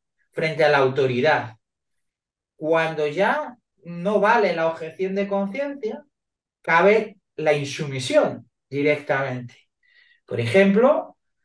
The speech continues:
en estos recursos que nosotros estamos haciendo, agotado todas las vías oportunas, llegado el punto, nos pongamos que no hay marcha atrás y que todas las vías legales han quedado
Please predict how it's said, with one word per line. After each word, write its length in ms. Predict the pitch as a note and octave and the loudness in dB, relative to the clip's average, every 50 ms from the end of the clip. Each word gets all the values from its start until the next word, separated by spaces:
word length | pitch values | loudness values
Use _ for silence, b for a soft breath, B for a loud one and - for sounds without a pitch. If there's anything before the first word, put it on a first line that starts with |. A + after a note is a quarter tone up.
| _ _ _ | _ _ _
en 180 | - - A#2+ A#2+ | -16 -12 -10 -8
estos 340 | C3+ C#3 - - D3+ C3+ - | -8 -8 -6 -6 -6 -6 -4
recursos 640 | C3 B2+ B2+ - F3+ F3+ F3 D#3+ - - D#3 C3+ - | -6 -6 2 6 6 8 8 6 2 -2 -6 -6 -6
que 80 | C#3+ | -6
nosotros 340 | C#3 C#3 C#3+ D3+ C#3+ D3+ C3+ | -6 -4 -4 -4 -4 -4 -4
estamos 300 | - - D3+ D3 C3+ B2+ | -4 -4 -4 -4 -4 -4
haciendo, 560 | C3+ C3 C3 E3 F3+ F#3 F#3 F#3 F3+ E3+ E3 | -6 -6 -2 0 2 2 4 2 2 2 2
agotado 460 | D3+ D3 C3+ C3+ - D#3 D3+ D3 D3 | 2 2 0 0 0 2 0 0 0
todas 260 | D3 D3 C#3 C#3+ C#3+ C#3 | -2 -6 -8 -6 -4 -4
las 200 | C3+ C3 C3+ C#3+ | -4 -4 -4 -2
vías 340 | E3 F3+ E3+ D#3+ D3 - | -2 0 0 0 0 -2
oportunas, 840 | C3+ B2 A#2+ B2+ B2+ B2+ - - F#3+ G3 F#3 F#3 F#3+ F#3 - b b b b b b b b | -4 -8 -10 -10 -10 -6 0 2 2 4 4 2 0 -2 -6 b b b b b b b b
llegado 460 | - D3 D#3 D#3 D3+ D#3+ F3+ F3+ E3+ | -2 0 2 2 4 4 4 4 4
el 120 | D#3 C#3+ D3 | 2 0 0
punto, 320 | F#3 G3+ G3+ G3 F3+ D3+ | 0 0 0 0 0 -2
nos 220 | - D3+ C3+ - - | -2 -4 -6 -6 -6
pongamos 760 | C3 C3 C3+ D3+ F#3 G3 G3 F3+ C#3 B2+ B2 A#2+ - _ _ _ _ _ _ _ _ _ _ _ _ _ _ _ _ _ _ _ _ | -6 -6 -2 0 2 2 2 2 -2 -6 -8 -12 -16 _ _ _ _ _ _ _ _ _ _ _ _ _ _ _ _ _ _ _ _
que 300 | - - D3 D3 C#3+ D3 | -12 -8 -6 -4 -4 -4
no 320 | D3 E3+ F#3 F3+ E3+ F3 | -2 0 2 2 4 6
hay 380 | F3+ F#3 F3+ F3 D#3+ D3+ D3 C#3+ | 6 6 6 6 4 2 0 -2
marcha 400 | D3 D3 D3 C#3+ C#3+ - C#3+ C3 | -2 -2 -2 -4 -6 -8 -8 -8
atrás 580 | C3 C3 E3 F3+ G3 G3+ G3 F#3 F#3 - - | -6 -2 2 4 4 6 4 4 2 -2 -6
y 160 | D#3+ C#3+ C#3+ - | -10 -12 -8 -6
que 200 | C#3 C3 B2+ - | -6 -8 -6 -2
todas 360 | - F3+ F3+ F#3 F3+ F3+ E3 | 2 2 4 4 4 4 2
las 180 | E3 E3 D#3+ | 2 0 -2
vías 280 | D#3+ E3 E3+ E3+ D#3+ D#3+ | -2 -2 -2 -2 -2 0
legales 540 | D#3+ C#3+ C#3+ C#3+ D#3+ F3 E3+ D#3+ D3+ - D#3 | 0 -2 0 0 0 0 0 -2 -2 -4 -6
han 140 | D3+ D3 - | -8 -8 -6
quedado 680 | - D3 C#3+ D3 D#3+ E3 E3 D3+ C3+ B2+ - - | -6 -2 0 0 0 0 0 0 0 -2 -4 -8